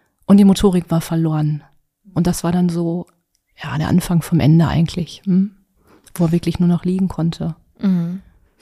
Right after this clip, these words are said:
Speaker 2: Aber es gab, äh, zu keiner Zeit irgendwelche Wesensveränderungen oder Desorientierung oder irgendwie sowas? Oder habt ihr das auch erleben müssen?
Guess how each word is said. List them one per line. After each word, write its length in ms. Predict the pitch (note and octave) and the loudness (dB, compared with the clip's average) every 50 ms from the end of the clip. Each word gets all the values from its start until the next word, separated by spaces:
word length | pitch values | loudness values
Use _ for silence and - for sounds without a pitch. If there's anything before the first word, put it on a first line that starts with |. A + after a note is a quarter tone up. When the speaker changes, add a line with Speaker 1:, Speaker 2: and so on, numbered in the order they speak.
| - - - - - - - _ _ _ _ _ - | -14 -14 -14 -16 -18 -20 -20 _ _ _ _ _ -4
Speaker 2:
Aber 160 | F#3+ F#3+ G3 | -2 0 0
es 140 | G3 F#3+ - | 0 0 -2
gab, 340 | - G3 G3+ G#3+ G#3 - - | -2 -2 -2 -2 -4 -6 -10
äh, 200 | - - G3+ F#3 | -8 -6 -6 -6
zu 100 | - - | -6 -8
keiner 300 | - - - G3+ G3 F#3+ | -10 -4 -4 -2 -2 -2
Zeit 260 | F3+ - F#3+ F#3 F#3 - | -4 -6 -6 -6 -6 -4
irgendwelche 680 | - F#3 F3+ F3+ F3+ F#3 F3+ E3+ - - F3+ E3+ E3 | -6 -6 -6 -6 -4 -4 -6 -6 -4 -6 -6 -6 -4
Wesensveränderungen 1040 | F3 F3 F#3 F#3 F#3 F3 - - - E3+ - - E3+ E3+ E3+ E3 E3+ E3 E3 E3 E3 | -2 -2 -2 0 0 -2 -2 -4 -6 -4 -4 -2 -2 -2 -4 -4 -4 -4 -4 -4 -6
oder 240 | - - E3 D#3+ D#3 | -6 -6 -4 -4 -4
Desorientierung 1080 | D3+ D#3+ D#3 - - - E3+ D#3+ E3 E3 D#3 D3 D3 - - D#3 D3+ - D#3 D#3+ D#3 | -4 -4 -6 -6 -4 -4 -4 -2 -2 -2 -4 -4 -6 -6 -6 -6 -4 -4 -4 -6 -4
oder 240 | - D#3 D#3 D3+ C#3 | -6 -6 -6 -6 -6
irgendwie 280 | - D3 D#3 D#3 D#3+ D#3 | -6 -6 -6 -6 -6 -6
sowas? 400 | D#3 D#3 D#3+ F#3 G3+ G#3 - - | -4 -4 -4 -2 -4 -4 -4 -4
Oder 440 | - E3 D#3+ E3 D#3+ D#3+ E3 E3 - - - | -4 -2 -2 -2 -2 -2 -4 -6 -8 -12 -10
habt 160 | - E3 - D#3+ | -10 -6 -4 -2
ihr 60 | D#3 | -2
das 160 | D3+ D3 - | -2 -2 -4
auch 180 | - D#3 - - | -8 -8 -8 -10
erleben 300 | D3+ D3+ D3+ D3+ D3+ D3+ | -10 -8 -8 -8 -10 -10
müssen? 340 | D#3 - - D#3+ D3+ D#3+ | -12 -12 -10 -10 -10 -12